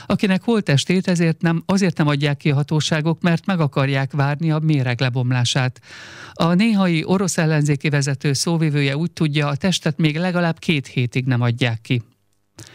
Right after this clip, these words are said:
Korlátozza a muzulmánok számát ramadánkor a jeruzsálemi Al-Aqsa mecsetnél az izraeli kormány. Az indoklás szerint a döntés lehetővé teszi az imádkozás szabadságát a szakemberek által meghatározott biztonsági szükségletek keretein belül.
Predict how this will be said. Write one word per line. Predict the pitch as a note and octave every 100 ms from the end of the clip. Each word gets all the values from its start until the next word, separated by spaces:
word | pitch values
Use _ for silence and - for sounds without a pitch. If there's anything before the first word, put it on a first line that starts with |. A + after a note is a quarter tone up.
| - - - - - -
Korlátozza | - B3+ A#3 A3 A3+ G3+ G3+
a |
muzulmánok | G#3+ A3 A3 F#3+ F3+ E3
számát | - D#3+ D#3+ D#3 D#3
ramadánkor | E3+ F#3 E3+ C#3+ C#3 C#3 E3 D#3+
a |
jeruzsálemi | D#3 E3 E3 D3 C#3+ C#3+ C#3 C#3+
Al-Aqsa | - F3 D#3 - -
mecsetnél | C3+ B2+ - C3 - C3+ C3+
az | C3 -
izraeli | D#3+ D#3 C3 B2+
kormány. | A#2+ C3 A#2+ B2+ B2 A#2+ A#2 - -
Az | D#3+
indoklás | E3+ D#3+ C#3+ D3 C3+
szerint | - D3+ D3
a | C#3+
döntés | C#3+ D#3+ D3 C3
lehetővé | D#3+ C#3+ C3+ B2+ C3
teszi | B2+ D3 - D3+
az | C3+
imádkozás | D3 C3+ C3 - D3 C3+ C#3
szabadságát | - D#3 D3+ D3 - D#3+ E3 E3+ - - -
a | -
szakemberek | E3+ F#3+ - C#3 B2+ B2+ B2 C3+
által | B2+ B2 B2+
meghatározott | C3 C3 D3 C#3 D3 D3 D3+ D#3
biztonsági | D3 D3+ - C3+ A#2 - B2+ B2
szükségletek | A#2 C#3 - - B2+ B2+ B2+ C#3+ C3
keretein | D3+ A#2+ A2 B2 A#2 A#2
belül. | A#2+ A#2 A#2+ A#2